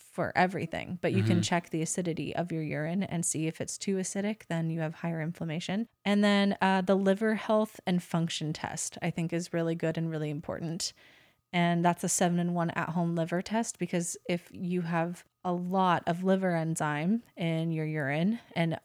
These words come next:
Speaker 1: like, you can tell if there's too much or too little. And if there's too little, then your gallbladder's probably overactive and
Speaker 2: Yeah. What are we
Speaker 1: um,
Speaker 2: taking for our liver? Uh, I'm taking something for my liver right now, aren't I?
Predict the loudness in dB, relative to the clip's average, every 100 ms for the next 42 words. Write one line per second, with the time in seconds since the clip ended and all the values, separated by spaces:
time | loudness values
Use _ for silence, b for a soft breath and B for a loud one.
0 | -4 -4 -2 -2 0 -4 -4 -6 -2 2
1 | 2 0 -4 -2 -2 0 -2 -2 -4 b
2 | b b _ -2 0 -2 -2 -2 0 2
3 | 2 2 2 0 0 0 -2 -6 -6 -4
4 | 0 -2 0 -2 -2 -6 -6 -6 -4 -2
5 | -2 -2 -8 _ _ _ 2 2 4 0
6 | 0 -2 -4 -4 -4 -6 -6 -8 -12 _
7 | _ -6 -2 -2 0 4 4 4 2 0
8 | 2 0 2 0 0 0 -4 -6 -10 _
9 | -20 -6 -2 2 2 2 0 -2 -4 -2
10 | -4 -2 -4 -2 -2 -2 -2 -4 -4 -4
11 | -4 -4 -4 -4 -6